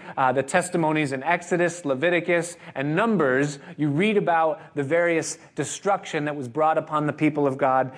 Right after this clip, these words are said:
in those different seasons. And so he gives us warning concerning our own lives, and he said, "Be careful that you don't fall after the same example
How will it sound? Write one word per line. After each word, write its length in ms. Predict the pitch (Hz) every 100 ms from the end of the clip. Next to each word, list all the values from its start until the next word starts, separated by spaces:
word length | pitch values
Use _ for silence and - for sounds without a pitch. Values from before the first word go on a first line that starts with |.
| 180
in 180 | 143 147
those 200 | 143 131
different 400 | 127 139 139 127 - -
seasons. 580 | - 165 151 123 104
And 100 | 120
so 160 | 123 165
he 80 | 160
gives 260 | 156 151
us 160 | 143 -
warning 800 | 139 160 233 247 165 139 147 147 -
concerning 720 | - 151 - 190 180 180 165 - -
our 160 | 143 165
own 300 | 240 277 233
lives, 160 | 160 147 147 147 - -
and 100 | 143
he 80 | 151
said, 220 | 160 143
"Be 80 | 143
careful 420 | - 202 208 214
that 140 | 185 147
you 240 | 151 208
don't 240 | 208 214
fall 420 | 214 196 170 160 156
after 280 | 151 147 151
the 140 | 127
same 400 | - - 180 196
example 720 | 196 156 160 165 156 165 160